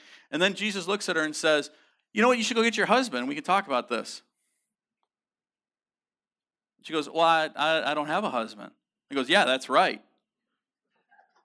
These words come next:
Yeah, that's right, you don't have a husband. You have five husbands, and the one you're with really isn't your husband." Dude calls her out, like, just calls her out. You know why? Because his merciful nature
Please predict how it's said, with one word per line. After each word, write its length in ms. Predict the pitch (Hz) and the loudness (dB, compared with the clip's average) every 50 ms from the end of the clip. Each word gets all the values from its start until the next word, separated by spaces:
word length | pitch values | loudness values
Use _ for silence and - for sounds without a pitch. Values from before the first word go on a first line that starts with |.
| _ _ _ _ _ _ _ - | _ _ _ _ _ _ _ 0
Yeah, 140 | 151 147 139 | 2 2 2
that's 160 | 135 - - | 2 0 0
right, 200 | 156 190 - 143 | 0 0 0 0
you 60 | 135 | -2
don't 140 | 123 113 110 | -4 -4 -6
have 100 | 113 110 | -6 -4
a 40 | - | -2
husband. 260 | 123 123 127 139 147 | -2 -2 -2 -2 -4
You 60 | 156 | -4
have 100 | 143 - | -4 -4
five 400 | - - 165 156 170 202 214 196 | -4 0 4 4 4 4 2 0
husbands, 340 | 151 131 135 127 127 139 135 | 0 -2 -2 -2 -4 -8 -8
and 100 | 139 143 | -6 -4
the 20 | |
one 120 | 156 160 156 | -4 -2 -2
you're 80 | 147 | -2
with 220 | 151 190 190 185 147 | 0 0 -2 -2 -2
really 220 | 156 156 151 156 | -2 -2 0 0
isn't 200 | 165 170 190 175 | 0 -2 -4 -6
your 140 | - 156 143 | -4 0 2
husband." 380 | 151 180 226 220 - 120 110 - _ _ _ _ _ _ _ _ _ _ _ _ _ _ _ _ _ _ _ _ _ _ _ _ _ _ _ _ _ _ _ _ _ _ _ - | 4 2 2 0 -6 -12 -14 -14 _ _ _ _ _ _ _ _ _ _ _ _ _ _ _ _ _ _ _ _ _ _ _ _ _ _ _ _ _ _ _ _ _ _ _ -6
Dude 100 | 226 220 | -6 -6
calls 340 | - - 226 233 254 262 240 | -4 0 4 4 4 4 4
her 120 | 233 - | 2 -2
out, 360 | - 196 214 240 247 208 - 165 | 2 4 6 6 6 4 2 2
like, 300 | 170 180 180 175 - _ _ _ _ - | 2 0 0 0 -6 _ _ _ _ -10
just 260 | - 247 220 214 - _ _ _ _ _ _ - | -8 -6 -6 -8 -10 _ _ _ _ _ _ -18
calls 360 | - - - 226 240 233 208 | -10 -4 2 2 2 4 2
her 100 | 202 190 | 2 2
out. 300 | 202 240 254 - - - _ _ _ _ _ _ _ _ _ _ _ _ _ _ _ _ _ _ _ _ - | 4 4 4 2 0 -6 _ _ _ _ _ _ _ _ _ _ _ _ _ _ _ _ _ _ _ _ -2
You 100 | 196 220 | 0 2
know 120 | 226 247 | 4 4
why? 280 | 233 226 220 233 254 262 | 6 6 6 6 6 4
Because 380 | 240 214 233 - 233 226 220 226 | 0 -2 -2 0 0 0 0 -2
his 360 | 220 196 214 240 226 220 190 | -4 0 0 0 0 -2 -2
merciful 560 | 196 214 240 254 247 - - 247 - 240 226 | 0 2 2 2 2 -2 -6 -4 -2 -2 0
nature 680 | 214 202 202 214 240 233 220 - - 151 139 135 135 | 0 0 0 0 -2 -2 -4 -4 -2 0 0 -2 -2